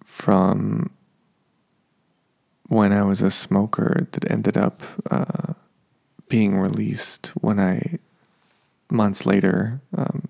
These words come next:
started releasing the show, uh, was the pilot episode. The first episode, uh, my bookshelf,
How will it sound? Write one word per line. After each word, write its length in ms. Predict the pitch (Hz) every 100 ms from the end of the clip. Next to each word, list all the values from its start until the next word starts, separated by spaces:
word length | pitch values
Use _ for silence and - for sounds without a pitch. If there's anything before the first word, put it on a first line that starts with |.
| _
started 320 | - 113 - -
releasing 420 | - 120 - 127
the 80 | -
show, 420 | - - - 139 - _ _ _ _ _ _ _ _ _ _ _ _ _ _ _ _ _ _ _ _ _ _ _ _ _ _ _ _ _ _ _ _ _ _ _ _ - -
uh, 280 | 113 120 -
was 180 | - 113
the 80 | -
pilot 380 | - 107 - 175
episode. 340 | - - -
The 80 | 151
first 320 | - 117 -
episode, 560 | - - - - - - -
uh, 340 | - - 170 -
my 300 | 180 - 120
bookshelf, 1000 | 120 - - - 113 - - - - -